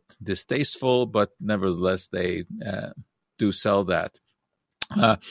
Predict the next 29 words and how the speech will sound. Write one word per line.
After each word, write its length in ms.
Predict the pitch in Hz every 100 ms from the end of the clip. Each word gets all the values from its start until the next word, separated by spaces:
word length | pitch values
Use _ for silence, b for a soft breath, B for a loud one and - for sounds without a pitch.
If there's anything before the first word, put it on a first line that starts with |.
| B -
I 120 | 110
wish 280 | 156 214 -
that, 320 | 135 - 123
uh, 200 | 117 110
the 140 | 107
museum 460 | 104 110 131 147 101
put 280 | - 147 -
his 260 | 110 92
skeleton 640 | - - - 120 110 107 95
back 260 | 113 117
on 120 | 104 92
display 640 | 92 - 123 107 98 107 B B B B
with, 380 | 101 104 - -
you 140 | - 117
know, 220 | 107 107 107 101
uh, 420 | 107 104 104 - _ _ _ - -
uh, 300 | 101 - -
some 240 | - 110
sort 220 | - 113
of 160 | 104 95
an 160 | 95 -
outline 500 | 120 113 110 101 98
of 140 | 90
the 80 | 80
story, 540 | - - 196 104 78 87
because 440 | 107 - 110 110
it 140 | 110
is 320 | 113 104 - 131
really, 380 | 151 120 98